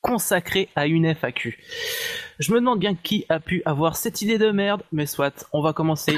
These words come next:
<laughs> directement par la présentation de nos invités, puisqu'évidemment,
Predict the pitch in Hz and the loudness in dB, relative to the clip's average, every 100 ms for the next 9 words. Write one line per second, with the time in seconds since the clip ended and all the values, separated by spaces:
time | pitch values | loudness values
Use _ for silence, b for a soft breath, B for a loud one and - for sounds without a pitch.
0 | - 151 226 226 208 214 190 175 185 180 | -2 -2 2 2 0 0 2 4 2 -2
1 | _ _ - 180 180 175 - 175 170 160 | _ _ -2 0 0 -2 -2 -2 0 -2
2 | - 208 220 _ 135 127 254 240 175 247 | -4 -6 -6 _ -6 -2 0 0 0 0
3 | - 156 220 202 185 208 151 170 - 151 | 0 -2 0 0 -2 -4 -4 -6 -4 -2
4 | 143 127 | 0 -2